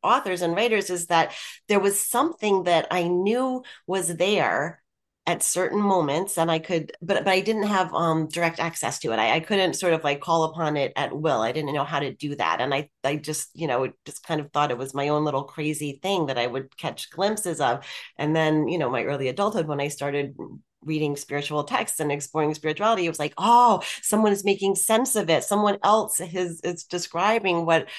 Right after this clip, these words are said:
I've been feeling." And I was so pulled and so drawn to it. And, you know, people always ask me, like, "Why do you do what you do? What's the draw?" It's like, well,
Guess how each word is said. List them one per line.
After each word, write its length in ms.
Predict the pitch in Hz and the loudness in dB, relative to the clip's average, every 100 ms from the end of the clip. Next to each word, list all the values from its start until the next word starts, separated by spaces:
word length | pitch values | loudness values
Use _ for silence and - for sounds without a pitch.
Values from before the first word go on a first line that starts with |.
| - - | -12 -2
I've 160 | 170 | 0
been 200 | 170 160 160 | 2 0 2
feeling." 420 | 233 247 202 175 | 4 6 6 4
And 100 | 156 | 2
I 60 | |
was 200 | 156 156 | 2 0
so 340 | - - 214 208 | -4 0 2 2
pulled 280 | 208 208 170 | 0 0 0
and 100 | 151 | -2
so 180 | 175 | -4
drawn 360 | 165 180 214 226 | -2 2 2 2
to 160 | 220 180 | 0 2
it. 100 | 160 | 4
And, 240 | 160 160 | 4 2
you 80 | 180 | -2
know, 40 | |
people 240 | 170 240 254 | -6 -8 -2
always 260 | 247 226 | 0 0
ask 180 | 208 220 | -2 -2
me, 80 | 208 | -2
like, 200 | 170 165 | -2 0
"Why 160 | 165 175 | 0 0
do 100 | 202 | -2
you 100 | 196 | 0
do 120 | 190 | 2
what 140 | 196 | 2
you 100 | 165 | 0
do? 160 | 175 185 | 0 2
What's 240 | 175 175 | 2 -2
the 120 | - 180 | -2 -4
draw?" 320 | 165 190 196 | 2 4 6
It's 140 | - | 4
like, 160 | 180 170 | 0 -4
well, 300 | 208 240 202 | 2 4 4